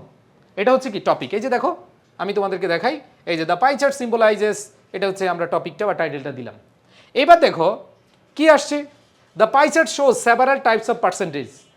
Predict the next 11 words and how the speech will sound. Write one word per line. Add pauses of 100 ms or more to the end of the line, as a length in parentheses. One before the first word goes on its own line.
(140)
তোমরা
যা
শিখেছো
সেটাই
লিখলা, (580)
"and
it
is
separated
into (600)
seven